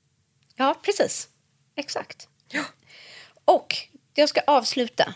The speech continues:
Speaker 1: med det jag har i necessären. Eh, förutom, ehm, min S O S Rescue Niactilen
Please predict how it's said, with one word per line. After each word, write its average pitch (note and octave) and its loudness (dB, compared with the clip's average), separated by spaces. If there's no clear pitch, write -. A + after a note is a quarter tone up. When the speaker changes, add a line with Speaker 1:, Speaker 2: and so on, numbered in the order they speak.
Speaker 1:
med A#3 -2
det G#3+ 0
jag G3 2
har F3+ 2
i F3+ -4
necessären. F3 -4
Eh, G#3 2
förutom, - -2
ehm, - -4
min G3+ -2
S B3 -2
O C#4+ 2
S C#4+ -2
Rescue A#3+ -2
Niactilen A#3+ 0